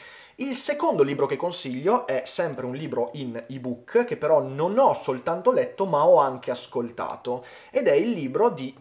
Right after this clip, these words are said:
Francesco Costa, Questa è l'America.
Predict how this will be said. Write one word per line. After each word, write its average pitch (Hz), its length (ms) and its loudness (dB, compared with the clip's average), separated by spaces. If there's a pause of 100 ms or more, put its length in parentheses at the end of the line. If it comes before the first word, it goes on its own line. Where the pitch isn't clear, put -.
Francesco - 600 -8
Costa, - 520 -10
Questa - 460 -2
è - 220 -8
l'America. 113 760 -8